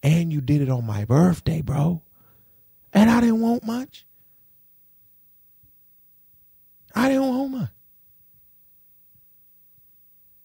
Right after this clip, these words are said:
You were terrible. DoorDash,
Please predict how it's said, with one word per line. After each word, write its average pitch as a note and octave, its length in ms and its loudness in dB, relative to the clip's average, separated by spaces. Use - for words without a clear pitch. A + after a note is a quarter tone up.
You A#3 140 6
were G#3 140 4
terrible. - 640 0
DoorDash, F3+ 760 4